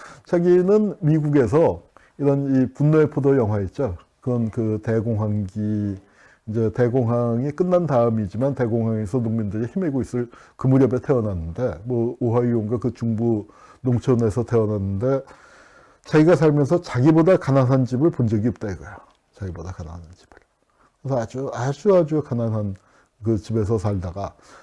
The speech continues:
가난이 싫어서 한국으로 왔다 이거야. 아, 군대에 지원을 했는데 하필이면 떨어진 게 영등포에 떨어졌다 이거야. 그러면서 "야, 너 그때 너 몇 년생이냐?" 물어봐서 "오십구 년생이다." 했더니 "어, 잘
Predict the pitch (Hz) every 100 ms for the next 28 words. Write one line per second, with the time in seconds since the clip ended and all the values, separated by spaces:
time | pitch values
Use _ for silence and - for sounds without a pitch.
0 | _ - 120 135 185 240 - 196 143 143
1 | 127 107 - _ _ _ _ _ _ _
2 | _ 131 123 113 107 98 110 101 85 80
3 | _ _ - 117 101 - 147 151 160 147
4 | 123 127 147 107 82 113 95 _ _ _
5 | _ _ _ _ - 202 208 190 185 175
6 | 139 _ _ _ _ 196 180 160 147 160
7 | 135 120 123 117 110 107 92 85 - 92
8 | - - - _ _ _ _ _ _ -
9 | 165 139 156 151 _ _ - 107 90 -
10 | - 127 98 - 113 - _ _ _ _
11 | _ _ - 135 123 117 131 135 117 117
12 | 113 107 117 123 107 127 107 - 113 110
13 | 92 98 92 87 - 113 123 131 127 -
14 | 110